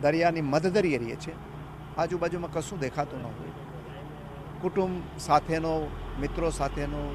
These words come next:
ધ-, ધરતી સાથેનો સંપર્ક સંપૂર્ણપણે ન હોય, સાત સાત દિવસ માછીમારી કરી અને એક દિવસ માટે આવે દ-, કાંઠા ઉસ-, ઉપર અને ફરી પાછા નીકળી જાય, આ રીતે આઠ મહિના એનું જીવન પસાર કરે છે, તો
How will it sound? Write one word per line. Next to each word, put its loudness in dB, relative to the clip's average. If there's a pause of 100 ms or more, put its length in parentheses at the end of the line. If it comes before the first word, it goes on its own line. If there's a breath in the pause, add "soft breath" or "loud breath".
ધ-, -2
ધરતી 2
સાથેનો 0 (320)
સંપર્ક 2 (160)
સંપૂર્ણપણે 0
ન -4
હોય, -4 (400)
સાત 8
સાત 8
દિવસ 0
માછીમારી 2
કરી 0 (340)
અને 0
એક 0
દિવસ -2
માટે -2 (1000)
આવે 8 (320)
દ-, 4 (140)
કાંઠા 4
ઉસ-, -2
ઉપર 4 (400)
અને 2
ફરી 2
પાછા 6 (280)
નીકળી 2
જાય, 8
આ 8
રીતે 0
આઠ 4
મહિના 4
એનું 2
જીવન -2
પસાર -2 (100)
કરે -4
છે, -6 (800)
તો 6